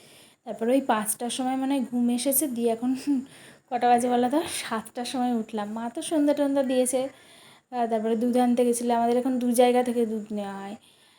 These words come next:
আহ, একটা দাদু দিয়ে যায়, ওই যে দাদুর কাছ থেকে নেওয়া হতো সেই দাদুর ভাই, আবার আমাদের এখানে একটা বাড়ি থেকে।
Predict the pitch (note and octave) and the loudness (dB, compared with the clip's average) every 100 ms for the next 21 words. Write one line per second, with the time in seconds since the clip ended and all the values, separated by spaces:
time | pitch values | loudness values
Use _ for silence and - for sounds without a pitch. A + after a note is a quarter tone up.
0 | _ - A3 A3+ A3 G#3 G#3 - A#3+ A#3 | _ -10 -4 0 0 -2 -4 -4 0 0
1 | B3 A3 B3 B3 C#4 F4+ F#4 B3 A3 - | 0 2 4 6 6 4 4 2 0 -6
2 | A3+ B3 A#3 A#3+ B3+ B3+ B3+ B3+ B3 A#3+ | -2 0 2 2 0 -2 -2 -2 -2 -2
3 | B3 C#4 B3+ A#3+ A#3+ A#3 B3 B3 B3 _ | -2 -2 0 0 0 0 0 -2 -6 _
4 | A3 A3+ D4+ F#4+ B3 A3 A3 G#3+ - _ | -8 0 2 2 2 2 2 0 -8 _
5 | _ A3+ A3 A3 A3+ A3 A3 G#3+ G#3+ G#3 | _ -8 -4 -4 -4 -6 -8 -10 -10 -8
6 | G#3 A3 A#3 | -10 -12 -14